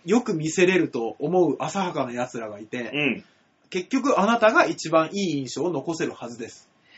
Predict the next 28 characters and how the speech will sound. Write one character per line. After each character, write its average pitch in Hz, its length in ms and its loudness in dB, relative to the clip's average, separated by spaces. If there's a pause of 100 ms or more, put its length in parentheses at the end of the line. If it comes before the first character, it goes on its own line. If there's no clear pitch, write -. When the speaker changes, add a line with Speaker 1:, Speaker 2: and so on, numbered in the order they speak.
(360)
Speaker 2:
ま 101 140 -16
あ、 92 440 -14 (180)
俺 120 240 -6
っ - 20 -16
て 101 460 -10 (160)
ピ 165 180 -2
エ 226 60 0
ロ 202 120 -2
だ 131 120 -8
し - 160 -14
な。 165 340 -14 (540)
う - 20 -16
ん。 117 300 -10 (560)
Speaker 1:
だ 202 80 -2
か 147 60 0
ら、 117 120 -8 (180)
本 285 240 0
当 277 120 0
の 247 100 -2
ね。 262 160 -6 (220)
Speaker 2:
<laughs> 254 1080 8 (360)
Speaker 1:
本 359 280 6
当 381 140 8
の 330 120 8
ピ 262 180 4
エ 151 80 2
ロ 113 120 -12
ね。 135 160 -12